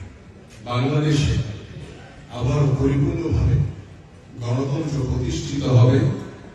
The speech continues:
বাংলাদেশের জনগণের ভোটের অধিকার নিশ্চিত হবে, বাংলাদেশের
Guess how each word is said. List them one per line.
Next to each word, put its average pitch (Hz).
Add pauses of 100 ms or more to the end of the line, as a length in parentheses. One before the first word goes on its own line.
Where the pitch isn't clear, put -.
(260)
বাংলাদেশের 135 (120)
জনগণের 156 (840)
ভোটের -
অধিকার 139
নিশ্চিত 156 (140)
হবে, - (1200)
বাংলাদেশের 135